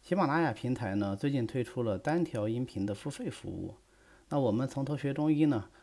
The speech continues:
也是非常荣幸，呃，在第一时间就获得了这个资格。那么我们也就推出了我们的脉诊课啊，这是一个非常经典的课程，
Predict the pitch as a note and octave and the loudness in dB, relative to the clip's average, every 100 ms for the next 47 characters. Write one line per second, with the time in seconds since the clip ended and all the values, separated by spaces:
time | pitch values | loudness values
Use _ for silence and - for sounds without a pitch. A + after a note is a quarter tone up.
0 | _ G#2 G2 A2+ C3 B2 G#2 G2+ A2+ - | _ -4 -4 -4 -4 -4 -4 -4 -2 0
1 | F#2 - - - - - F#2+ F#2 F2+ G2+ | -2 -4 -12 -20 -20 -10 -8 -6 -8 -4
2 | G#2 F#2+ - B2+ D3+ - G2+ G#2 F#2+ F#2+ | -2 -2 -2 0 -2 -2 -6 -4 -4 -4
3 | G2 F#2 F#2 - C#3+ G#2 F#2+ F#2+ F#2 F#2+ | -6 -6 -10 -8 -6 -4 -4 -6 -6 -8
4 | F#2 F2 - - C#3 - F2+ - _ - | -8 -8 -10 -6 -6 -4 -8 -8 _ -20
5 | - - - B2 A2 G2 F#2+ A2 G#2 A2 | -20 -20 -6 -2 0 0 0 0 0 -2
6 | G#2+ - C3 - B2+ A2+ E2+ F2+ F2+ G2+ | -4 -2 -6 -6 -8 -6 -6 -6 -4 -2
7 | G#2+ G2+ - - - - - - C#3+ A#2 | -2 -4 -8 -20 -20 -20 -10 -2 0 -2
8 | - - - F2 F#2 - G2+ G#2 G2 - | -6 -6 -2 -2 -2 -10 -4 -2 -2 -4
9 | B2+ B2 - E3 D#3 D#2+ F#2 - A2 - | -4 -4 0 0 0 -4 -6 -4 -4 -4
10 | F2+ - | -6 -8